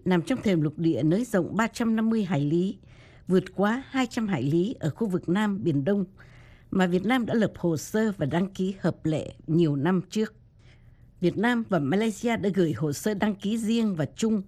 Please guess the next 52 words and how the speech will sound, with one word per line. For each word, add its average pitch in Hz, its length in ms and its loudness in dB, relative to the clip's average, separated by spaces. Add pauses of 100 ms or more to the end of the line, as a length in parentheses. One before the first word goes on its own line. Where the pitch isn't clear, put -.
(340)
hồi 165 160 0
đầu 151 240 0
tháng 208 260 -2
năm 208 300 0
năm 220 180 2
hai 220 160 -2
nghìn 170 240 2
lẻ 139 100 -2
chín, 175 380 -2 (400)
trước - 240 -4
thời 156 180 0
hạn 151 200 0 (240)
mà 151 120 0
Liên 180 240 2
Hiệp 160 140 0 (120)
Quốc 214 220 -2
đã 156 100 -2
đặt 165 200 -4
ra. 156 300 -2 (1120)
Theo 269 140 2
Công 262 220 2
ước 285 180 -2
Liên 233 140 2
Hiệp 190 200 2
Quốc 247 180 0
về 202 80 4
luật 151 240 0
biển, 156 340 0 (200)
tức 240 140 -4
là 165 220 -2
unclos, 208 680 -2 (180)
thì 180 80 2
mỗi 185 200 2
nước 277 260 0
ven 247 240 0
biển 147 260 2 (340)
được 180 300 0
hưởng 175 380 2 (100)
một 165 140 2
vùng 165 280 2
đặc 147 200 -2
quyền 156 200 2
kinh 240 200 -2
tế 226 240 -2
rộng 151 220 -2
tối 220 200 -2
đa 226 220 0
là 190 120 -2
hai 190 160 -2
trăm 214 260 -2
hải 170 160 0
lý, 170 360 0